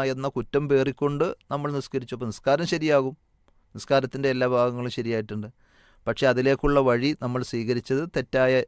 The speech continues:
രീതിയിലാകുമ്പോൾ അതിൻ്റെ കുറ്റം, അതല്ലെങ്കിൽ അതിന് സമാധാനം വേറെ പറയണം.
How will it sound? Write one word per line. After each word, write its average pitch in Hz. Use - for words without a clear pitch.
രീതിയിലാകുമ്പോൾ 120
അതിൻ്റെ 117
കുറ്റം, 123
അതല്ലെങ്കിൽ 117
അതിന് 120
സമാധാനം 120
വേറെ 101
പറയണം. -